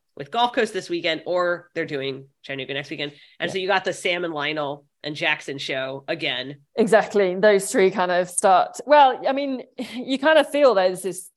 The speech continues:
Speaker 2: you know, rivalry that everyone wants to see, and they keep matching them up. But be honest, at the moment, Sam is looking pretty dominant on that fight. And, um, you know, he's coming out the water a lot higher than I think people are expecting. And he's just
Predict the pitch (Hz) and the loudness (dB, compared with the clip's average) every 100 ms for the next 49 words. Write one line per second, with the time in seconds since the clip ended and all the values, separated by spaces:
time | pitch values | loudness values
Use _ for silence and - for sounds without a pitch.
0 | _ 208 185 185 202 214 196 180 170 180 | _ -4 -2 2 4 4 2 -2 -2 -2
1 | 180 180 175 160 - - 196 175 160 165 | -4 -6 -6 -8 -14 -4 -2 -2 -4 -4
2 | 165 - 175 - 185 - - 175 185 175 | -6 -6 -10 -8 -6 -6 -8 -6 -2 -2
3 | - 175 165 - - _ _ _ - 190 | -2 0 0 0 -12 _ _ _ -10 -2
4 | 220 339 - 185 202 240 330 302 202 - | -2 -2 -6 -6 -2 -2 -2 -4 -6 0
5 | 202 202 196 196 196 190 165 180 180 175 | 2 2 -2 -6 -8 -8 -4 -4 -2 -4
6 | 190 190 220 214 226 226 240 226 226 220 | -6 -6 -6 -6 -2 -2 -2 -2 -2 -2
7 | 175 247 247 208 202 208 202 208 196 - | 2 4 4 0 0 -2 0 0 0 -2
8 | - 240 233 202 190 247 254 196 190 185 | -10 -4 4 4 4 -2 -6 -8 -8 -2
9 | 190 180 180 185 185 _ _ 196 190 202 | 0 2 -2 -8 -14 _ _ -4 -2 -2
10 | 202 226 214 208 180 190 202 196 190 190 | -4 -6 -4 -2 -2 -4 -2 0 2 0
11 | 185 _ _ _ - 190 - 190 196 190 | -4 _ _ _ -6 -2 -2 0 0 0
12 | 180 185 180 185 180 180 - - 202 - | -4 -6 -8 -10 -4 -4 -4 -2 -4 -4
13 | 175 175 175 165 160 175 | -6 -6 -8 -8 -10 -12